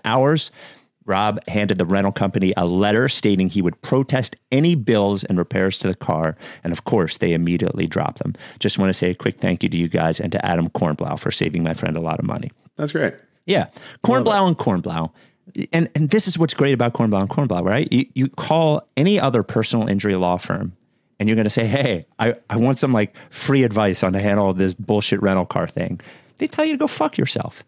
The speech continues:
Speaker 1: Kornblau won't, because he is, he's part of us, one of us, the official law firm of the process. Now, they do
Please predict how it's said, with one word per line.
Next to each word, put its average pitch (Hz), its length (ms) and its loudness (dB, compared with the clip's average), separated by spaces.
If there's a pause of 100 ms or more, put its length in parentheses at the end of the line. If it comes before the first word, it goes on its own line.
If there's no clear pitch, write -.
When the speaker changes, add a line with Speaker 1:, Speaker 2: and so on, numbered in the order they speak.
(440)
Speaker 1:
Kornblau 175 440 0
won't, 101 220 0 (440)
because 143 440 0
he 135 180 2
is, 131 200 0 (100)
he's 127 160 -6
part - 300 -2
of 226 80 0
us, - 400 0
one 127 160 2
of 156 80 0
us, 165 420 -2
the 117 80 0
official 160 640 0
law 107 160 2
firm 123 300 2
of 104 180 -2
the 104 80 0
process. - 560 -2
Now, 113 400 -2 (440)
they 101 120 2
do 117 460 2